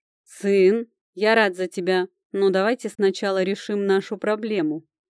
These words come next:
"А что за проблема? Может, я смогу помочь?" Решила спросить и, наконец-то, подхожу к столу, где обнаружилась знакомая карта с нанесёнными крестиками.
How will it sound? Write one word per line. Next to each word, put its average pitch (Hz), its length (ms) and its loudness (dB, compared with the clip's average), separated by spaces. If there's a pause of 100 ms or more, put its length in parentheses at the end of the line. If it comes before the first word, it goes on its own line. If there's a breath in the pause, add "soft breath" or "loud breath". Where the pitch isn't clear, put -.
(100)
"А 190 100 -8
что 311 240 0
за 240 120 2
проблема? 226 560 0 (180 soft breath)
Может, 226 300 -4
я 262 160 0
смогу 247 320 0
помочь?" 202 560 -4 (280)
Решила 185 380 -6
спросить - 460 -8
и, 220 40 -4
наконец-то, 196 600 -4
подхожу 190 400 -10
к - 80 -20
столу, 226 300 -6
где 170 220 -4
обнаружилась 180 600 -4
знакомая 190 540 -4
карта 180 400 -10
с - 80 -18
нанесёнными 175 640 -2
крестиками. 165 680 -10